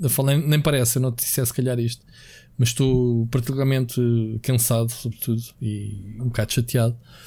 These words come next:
E é isto, e isso, eh, nós próprios serve-nos para, sei lá, para mitigar aqui as nossas frustrações, o nosso, o nosso dia-a-dia, eh,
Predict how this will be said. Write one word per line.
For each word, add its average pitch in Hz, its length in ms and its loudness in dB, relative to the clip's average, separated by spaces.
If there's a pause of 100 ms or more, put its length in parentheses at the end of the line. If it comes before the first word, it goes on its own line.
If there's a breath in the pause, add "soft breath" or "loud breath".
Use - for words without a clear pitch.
(580 loud breath)
E 143 180 4
é 170 60 4
isto, 139 380 0
e 113 120 2
isso, - 220 2
eh, 113 180 2 (100)
nós 127 260 2
próprios 131 560 0
serve-nos 139 880 0 (320)
para, 139 220 2 (1300)
sei - 180 0
lá, 107 240 0
para 110 100 -2
mitigar 113 460 2
aqui 113 200 -2
as 113 60 -2
nossas 117 260 2
frustrações, 165 640 0
o 120 60 0
nosso, 113 300 0
o 110 40 -2
nosso 113 200 -2
dia-a-dia, 123 480 -2
eh, 110 260 -4